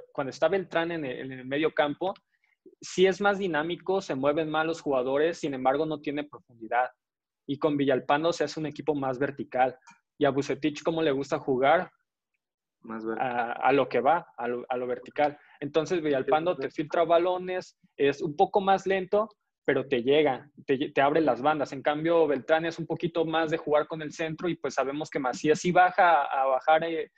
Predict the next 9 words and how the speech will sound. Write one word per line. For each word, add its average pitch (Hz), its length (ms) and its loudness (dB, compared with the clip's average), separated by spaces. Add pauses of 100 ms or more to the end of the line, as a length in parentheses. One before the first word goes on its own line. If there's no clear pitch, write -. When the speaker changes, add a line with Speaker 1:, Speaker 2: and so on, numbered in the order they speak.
(220)
Speaker 1:
baja 165 320 2
por 185 140 2
el 147 80 2
balón, 170 460 0
pero 143 160 -2
no 143 100 -4
lo 151 140 2
retiene 139 340 -6
tanto. 131 460 -6